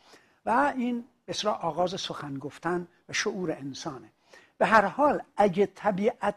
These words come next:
نباشه، یعنی Mother Earth وجود نداشته باشه،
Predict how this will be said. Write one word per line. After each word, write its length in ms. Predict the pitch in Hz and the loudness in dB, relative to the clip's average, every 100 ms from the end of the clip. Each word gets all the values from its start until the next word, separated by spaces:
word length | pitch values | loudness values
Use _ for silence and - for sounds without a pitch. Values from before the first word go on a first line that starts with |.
| - | -6
نباشه، 760 | 196 196 202 185 - 202 202 - _ _ _ | -6 -4 -4 -4 -4 -4 -4 -8 _ _ _
یعنی 460 | 190 208 220 196 175 | -2 0 0 -2 6
Mother 720 | 226 240 220 180 156 - - | 8 10 8 8 6 0 2
Earth 400 | 240 240 143 - _ _ - | 4 4 2 -8 _ _ -2
وجود 400 | 185 196 190 190 | -2 0 -4 0
نداشته 460 | 190 185 180 - 190 | 0 0 -2 -2 0
باشه، 500 | 185 170 277 302 | 0 0 2 0